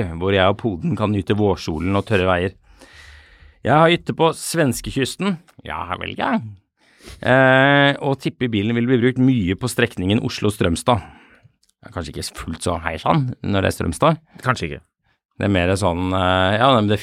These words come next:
Speaker 1: fint det. Da kjøper du sånn to førti som noen har bygd om til kabriolet, og så
Speaker 2: Ja.
Speaker 1: kan du og kona sitte toppløse i den rundt, eh, rundt der i påsken.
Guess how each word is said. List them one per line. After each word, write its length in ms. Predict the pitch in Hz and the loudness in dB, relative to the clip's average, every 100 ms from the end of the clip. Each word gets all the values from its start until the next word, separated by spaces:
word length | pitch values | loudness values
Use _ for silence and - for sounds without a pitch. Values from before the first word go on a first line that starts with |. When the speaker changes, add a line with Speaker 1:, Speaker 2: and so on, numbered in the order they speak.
| 147 | -4
Speaker 1:
fint 60 | |
det. 160 | - - | -4 -6
Da 80 | 104 | -6
kjøper 300 | - 101 101 | -4 -2 -2
du 60 | |
sånn 360 | 104 98 101 98 | 0 2 2 0
to 140 | - 92 | -2 -4
førti 340 | - 80 85 | -4 -8 -6
som 140 | - 107 | -2 -2
noen 80 | 92 | -2
har 80 | |
bygd 220 | 87 92 80 | -2 -4 -6
om 120 | 80 | -6
til 100 | 98 | -2
kabriolet, 540 | 98 90 92 113 117 | -2 0 2 2 0
og 60 | 110 | -6
så 80 | - | -2
Speaker 2:
Ja. 60 | |
Speaker 1:
kan 160 | 101 101 | -2 0
du 120 | 98 | 0
og 120 | 92 | -2
kona 260 | - 85 82 | -2 -2 -2
sitte 240 | 82 - | -4 -8
toppløse 500 | - 98 - 78 80 90 | -8 -10 -8 -8 -4 -2
i 20 | |
den 200 | 85 92 | 0 -2
rundt, 320 | 87 78 - | -2 -6 -4
eh, 380 | 87 87 87 92 | -2 0 0 0
rundt 180 | 90 85 | -2 -2
der 140 | 85 85 | -4 -2
i 20 | |
påsken. 420 | 92 87 104 | -4 -2 -2